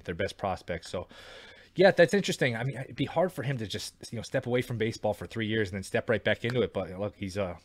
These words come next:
he's a one of one type of athlete when you can be, you know, top ten pick in, in baseball and,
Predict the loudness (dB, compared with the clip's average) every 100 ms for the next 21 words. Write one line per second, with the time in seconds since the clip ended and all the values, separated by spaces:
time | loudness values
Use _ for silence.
0 | _ -12 -6 -4 0 0 0 0 0 0
1 | 0 -2 -2 -2 -2 -2 -6 -8 -10 -8
2 | -8 -6 -6 -8 -6 -8 -6 -6 -2 -2
3 | -2 -6 -10 -6 -4 -4 -2 -2 -2